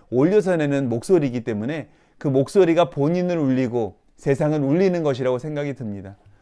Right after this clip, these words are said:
그 목소리가 큰 파도가 되어서 우리 마음에 와 닿기에 티비로만 들어도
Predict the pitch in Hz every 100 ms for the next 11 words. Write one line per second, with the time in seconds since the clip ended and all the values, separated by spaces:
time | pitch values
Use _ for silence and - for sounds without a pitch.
0 | _ _ _ _ _ 185 160 147 226 214
1 | 214 - 277 247 - 262 247 226 180 156
2 | 143 151 139 147 131 131 143 127 123 104
3 | - 127 170 113 - _ _ - - 277
4 | 277 277 233 254 208 175 151 120 107